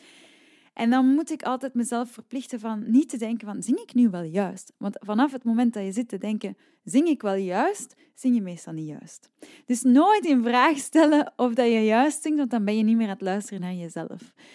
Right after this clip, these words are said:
Dan ben je aan het denken en niet aan het zingen en dan ben je niet meer aan het voelen. En dat is een van de grootste toonproblemen. Dus als mensen geen zelfvertrouwen hebben in hun eigen z-,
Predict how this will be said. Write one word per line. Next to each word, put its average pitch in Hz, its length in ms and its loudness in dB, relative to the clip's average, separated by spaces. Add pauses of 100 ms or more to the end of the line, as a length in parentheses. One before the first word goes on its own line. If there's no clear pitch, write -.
(100)
Dan 208 160 4
ben 226 100 8
je 240 80 4
aan 196 140 -2
het 170 180 -8
denken 262 400 4
en 208 200 -2
niet 220 160 4
aan 185 80 -6
het 185 140 -10
zingen 226 440 2
en 208 120 -4
dan 196 120 -2
ben 196 140 -2
je 190 60 -4
niet 208 100 2
meer 190 160 -2
aan 170 100 -8
het - 80 -14
voelen. 180 460 -8 (560)
En 208 220 2
dat 233 160 4
is 240 180 2
een 214 180 -4
van 202 120 -6
de 208 60 -2
grootste 240 760 2
toonproblemen. 185 800 -8
Dus - 200 -14
als 190 200 -12
mensen 208 420 -6
geen 208 420 -4
zelfvertrouwen 202 580 -6
hebben 196 220 -6
in 233 240 2
hun 202 180 -2
eigen 196 340 -6
z-, - 120 -20